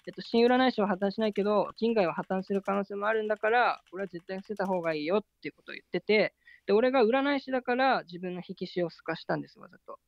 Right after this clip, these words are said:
うん、わざとっていうか、問題ないって感じ。俺は占い師だから。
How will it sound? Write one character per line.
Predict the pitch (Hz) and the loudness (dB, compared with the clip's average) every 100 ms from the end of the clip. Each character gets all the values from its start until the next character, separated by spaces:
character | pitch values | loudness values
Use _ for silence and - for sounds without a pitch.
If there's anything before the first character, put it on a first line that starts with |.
| - | -12
う | 165 | -10
ん、 | 135 - | -8 -2
わ | 180 | 0
ざ | 190 | 0
と | - | -4
っ | |
て | - - | -10 -8
い | |
う | - | -6
か、 | - - - _ | -4 -6 -8 _
問 | 180 190 | 4 4
題 | 185 185 | 4 2
な | 180 | 2
い | 156 | -2
っ | |
て | - | -6
感 | - | -20
じ。 | - _ _ - | -20 _ _ -6
俺 | 170 165 | 0 0
は | |
占 | 170 165 160 | 2 0 -2
い | |
師 | - | -4
だ | 147 | -14
か | - | -14
ら。 | - | -14